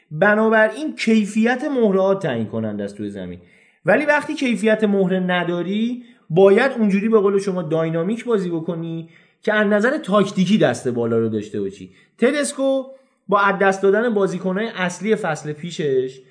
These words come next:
که نتونستن جایگزینی براش پیدا بکنن،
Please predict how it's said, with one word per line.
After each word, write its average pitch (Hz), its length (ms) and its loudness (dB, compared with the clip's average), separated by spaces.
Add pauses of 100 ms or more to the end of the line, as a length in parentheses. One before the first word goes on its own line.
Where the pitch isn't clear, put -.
(260)
که 127 320 0
نتونستن 160 680 -2
جایگزینی 135 640 0
براش 123 280 -2
پیدا 127 300 -4
بکنن، 135 640 -6